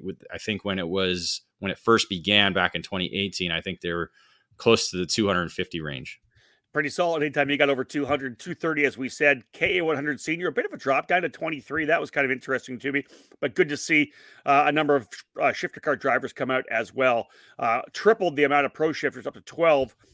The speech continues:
Speaker 2: and almost doubled the amount of drivers in master shifter as well. We had twelve pros and eight masters for twenty on track total with the shifter card category. And that bodes well, David, for the Pro Tour. I think we saw more guys come out. You know, get, they want to kind of shake off the, uh, the cobwebs a little bit, get ready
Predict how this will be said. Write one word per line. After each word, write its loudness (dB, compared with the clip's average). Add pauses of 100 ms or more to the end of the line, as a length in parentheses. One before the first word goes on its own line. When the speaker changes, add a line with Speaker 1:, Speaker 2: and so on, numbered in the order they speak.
(120)
Speaker 2:
and -4
almost 2
doubled 4
the 0
amount 0
of -4
drivers -2
in -14
master -2
shifter -10
as -6
well. -2
We -4
had -8
twelve -2
pros 0 (380)
and -6
eight -2
masters -4
for -18
twenty -6
on -6
track -2
total -4 (380)
with -16
the -14
shifter -16
card -10
category. -2
And -8
that 0
bodes 6
well, 6
David, 2
for -14
the -8
Pro -4
Tour. -4 (280)
I -14
think -4
we -10
saw 2
more 2
guys 4
come 0
out. 6 (440)
You -6
know, -6
get, -8
they 0
want 0
to -4
kind -2
of -2
shake 4
off 4
the, 2
uh, 4
the -8
cobwebs 0
a -6
little -4
bit, -4
get -6
ready -6